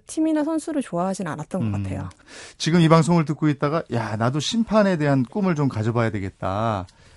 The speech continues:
Speaker 2: 어, 이렇게 생각하는 미래 축구 심판들에게 어떤 얘기를 해줄 수 있을까요?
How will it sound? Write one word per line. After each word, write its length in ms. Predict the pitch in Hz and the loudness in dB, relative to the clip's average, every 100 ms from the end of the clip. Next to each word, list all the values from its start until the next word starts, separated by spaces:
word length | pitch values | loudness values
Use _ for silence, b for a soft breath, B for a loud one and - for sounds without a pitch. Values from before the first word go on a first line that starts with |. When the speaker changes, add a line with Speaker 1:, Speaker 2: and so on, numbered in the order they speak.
| b 113 | b -4
Speaker 2:
어, 220 | 107 101 | -2 -2
이렇게 200 | 131 135 | -4 -4
생각하는 520 | 139 135 123 131 117 | 0 2 2 0 0
미래 200 | 135 156 | 4 4
축구 280 | 143 - 214 | 2 -2 -4
심판들에게 680 | - 226 185 185 147 127 113 | 0 0 2 0 0 -2 0
어떤 320 | 113 113 131 | 0 2 0
얘기를 260 | 117 104 98 | 0 -4 -8
해줄 220 | 104 98 | -10 -12
수 100 | - | -14
있을까요? 360 | 117 - - | -16 -16 -16